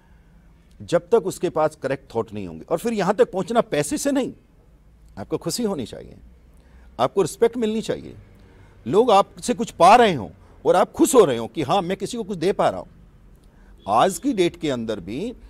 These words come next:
मैं अपने व्यापार को छोड़ के मुझे कहीं कोई बुलाता है तो मैं पहुँचता हूँ। अभी मैं कुछ दिन पहले की बात बताऊँ आपको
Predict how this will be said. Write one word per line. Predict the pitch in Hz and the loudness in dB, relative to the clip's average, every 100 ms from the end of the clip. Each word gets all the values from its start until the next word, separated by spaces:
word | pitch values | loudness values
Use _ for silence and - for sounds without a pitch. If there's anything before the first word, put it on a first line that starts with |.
| - - 110 | -20 -14 -2
मैं | 147 | -2
अपने | 180 175 | -2 -2
व्यापार | 156 135 147 202 | -2 0 2 2
को | - 208 | 2 -2
छोड़ | 180 156 | -2 -6
के | 170 | -8
मुझे | 165 180 | -6 -6
कहीं | 156 220 | -4 -2
कोई | 214 156 | -2 0
बुलाता | 117 101 98 | 0 -2 -4
है | 113 | -8
तो | 175 | -6
मैं | 220 226 | -6 -4
पहुँचता | 214 247 - | -2 -2 -4
हूँ। | 98 76 - - - - - - - - - 104 | -6 -8 -20 -20 -20 -20 -20 -20 -20 -20 -10 -8
अभी | 156 | -4
मैं | 233 220 | -4 -2
कुछ | 196 | -4
दिन | 180 226 | -4 -2
पहले | 165 190 | 0 0
की | 202 | 0
बात | 165 156 | 0 0
बताऊँ | 151 135 139 156 139 | 0 -2 -2 0 -2
आपको | - - | -4 -8